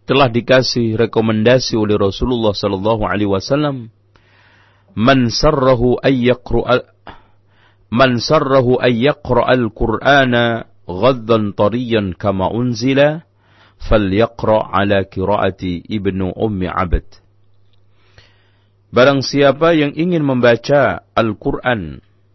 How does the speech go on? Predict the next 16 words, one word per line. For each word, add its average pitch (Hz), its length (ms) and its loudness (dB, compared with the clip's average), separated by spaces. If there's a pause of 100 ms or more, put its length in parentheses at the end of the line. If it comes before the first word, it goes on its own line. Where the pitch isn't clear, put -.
(480)
segar 131 560 -2
seperti 127 560 -6
masa 120 320 -4
turunnya, 143 640 -4 (720)
hendaknya 107 400 -2
membaca 92 640 -4
bacaannya 92 720 -4
Ibnu 92 320 -4
Ummi 92 240 -4
Abd, 104 560 -2
yaitu 90 480 -4
Abdullah 95 640 -4
Ibnu 82 480 -8
Mas'ud 110 480 -8 (400)
radhiyallahu 80 560 -6
an. 80 320 -10